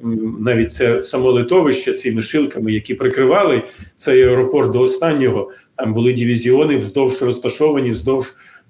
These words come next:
е, Київського моря, які мали збивати ці гвинтокрили. Я пам'ятаю, як я прокинувся, коли двадцять четвертого числа, і побачив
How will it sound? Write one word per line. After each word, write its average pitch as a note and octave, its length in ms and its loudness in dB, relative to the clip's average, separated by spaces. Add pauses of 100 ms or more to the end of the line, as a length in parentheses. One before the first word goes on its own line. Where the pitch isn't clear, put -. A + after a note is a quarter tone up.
(160)
е, A#2 360 0
Київського C3 580 -2
моря, B2+ 300 0
які C#3+ 240 -2
мали D3+ 480 0 (180)
збивати C3 520 0
ці D#3 200 -6
гвинтокрили. C#3+ 720 -2
Я A#2 100 -2
пам'ятаю, B2+ 480 -2
як B2+ 180 0
я B2+ 180 -2 (320)
прокинувся, B2+ 540 -2
коли B2+ 160 0
двадцять B2 340 -2
четвертого - 460 -2
числа, C3+ 360 -2
і B2+ 100 4
побачив B2+ 540 -2